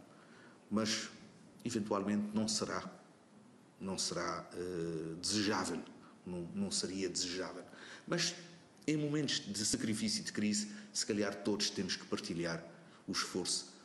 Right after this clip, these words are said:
de forma que também o Estado, o próprio Estado, não caia em situação de incumprimento,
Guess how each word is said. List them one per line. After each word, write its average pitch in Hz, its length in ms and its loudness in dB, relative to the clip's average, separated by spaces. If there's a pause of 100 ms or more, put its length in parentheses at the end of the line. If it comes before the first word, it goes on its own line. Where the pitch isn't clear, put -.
de 92 120 -4
forma 90 400 2
que 101 160 0
também 98 520 2 (240)
o - 60 -4
Estado, 85 440 -2
o - 20 -8
próprio 85 320 -2
Estado, 85 340 0
não 92 140 2
caia 87 480 2
em 95 80 -2
situação - 440 -2 (400)
de - 140 -2
incumprimento, 120 680 2